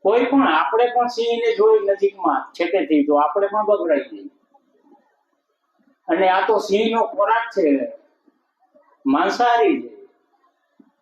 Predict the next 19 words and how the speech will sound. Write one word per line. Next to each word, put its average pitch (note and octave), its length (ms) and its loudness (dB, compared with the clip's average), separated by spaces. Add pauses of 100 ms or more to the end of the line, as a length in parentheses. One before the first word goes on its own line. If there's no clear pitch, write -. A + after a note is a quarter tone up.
(1040)
એની G3+ 260 2
હોજરી, G3+ 500 2
એમના F#3+ 320 0
દાંત F#3 320 2
એ F#3+ 100 2 (100)
માંસાહારી G3+ 600 0
પ્રાણી C#3 400 0
છે. - 80 -20 (1500)
માંસ E3 380 -2 (120)
ખાવું A3+ 460 2 (580)
એ F#3+ 200 2
અમુક G#3+ 240 0 (120)
માંસાહારી G3+ 580 0 (100)
પ્રાણી F#3 480 -2
છે, F#3 80 -8 (140)
એનું E3+ 260 0
શરીર G3 320 2
એવું G3 220 2
હોય F3 200 -4